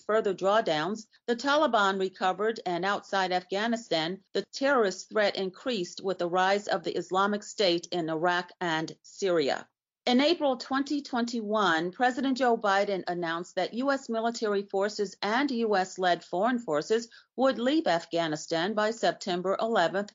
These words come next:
twenty twenty-one. In a speech that marked the end of the U S twenty-year engagement in the country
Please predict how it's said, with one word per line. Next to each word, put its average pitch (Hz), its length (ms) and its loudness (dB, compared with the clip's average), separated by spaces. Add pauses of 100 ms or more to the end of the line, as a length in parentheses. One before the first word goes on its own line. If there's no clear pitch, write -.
(160)
twenty 185 340 -4
twenty-one. 175 840 0 (200)
In 165 140 -2
a 156 80 2
speech 175 460 0
that 165 180 2
marked 165 360 -2 (100)
the 160 200 -2
end 190 280 2
of 160 100 -4
the 156 80 0
U 170 260 2
S 160 200 2
twenty-year 202 680 0
engagement 170 760 0
in 226 160 2
the 240 80 2
country 160 600 -2